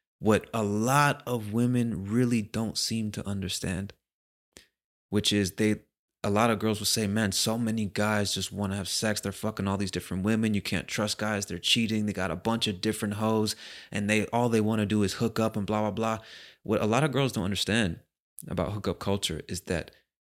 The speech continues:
generally speaking, eighty to ninety percent of women are interested in the same ten percent of men, the top ten percent of men, especially if it's just for sex,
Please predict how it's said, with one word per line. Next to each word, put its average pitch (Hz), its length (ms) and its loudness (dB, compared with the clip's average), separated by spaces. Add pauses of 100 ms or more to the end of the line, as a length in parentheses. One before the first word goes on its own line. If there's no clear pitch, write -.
(200)
generally 120 440 4
speaking, 123 560 0 (1040)
eighty 127 360 2
to 110 140 -2
ninety 101 320 4
percent - 440 -2
of 85 160 -2
women 98 420 0
are 85 300 -2 (880)
interested 107 440 2
in 117 360 2 (480)
the 98 80 0
same 104 420 4
ten 110 320 -2
percent 104 540 -2
of 85 120 -2
men, 85 340 -2 (260)
the - 80 -4
top - 320 -2
ten 110 240 -2
percent 92 300 -2
of 76 100 -8
men, 78 340 -6
especially 151 460 4
if 135 100 0
it's 90 100 -2
just - 280 0
for - 80 -8
sex, - 380 -2